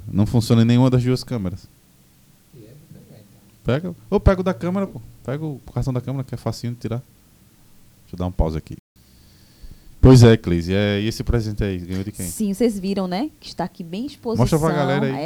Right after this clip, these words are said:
Speaker 3: É, ó, ó, que presente maravilhoso. Foi de um aluno, um aluno Kleber.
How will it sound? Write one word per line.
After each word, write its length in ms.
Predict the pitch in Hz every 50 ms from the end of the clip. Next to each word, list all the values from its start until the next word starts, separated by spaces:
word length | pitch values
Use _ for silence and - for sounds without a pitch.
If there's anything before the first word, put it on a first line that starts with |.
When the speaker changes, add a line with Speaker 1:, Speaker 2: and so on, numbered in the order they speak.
| 180 180
Speaker 3:
É, 60 | 180 185
ó, 220 | 190 233 370 427 - - - -
ó, 220 | - 170 185 262 285 - - _ _
que 80 | - 220
presente 560 | - - 202 196 202 196 190 180 190 - 196
maravilhoso. 1300 | 190 180 175 175 180 196 214 220 214 202 185 190 220 196 214 240 302 262 180 165 160 165 165 165 180 185 - - - _ _ _ _ _ _
Foi 140 | - 202 190
de 80 | 190
um 80 | 202 196
aluno, 440 | 214 262 294 240 185 175 170 170 180
um 60 | 208 208
aluno 280 | 180 170 175 180 190
Kleber. 480 | 214 - 202 165 165 156 165 170 196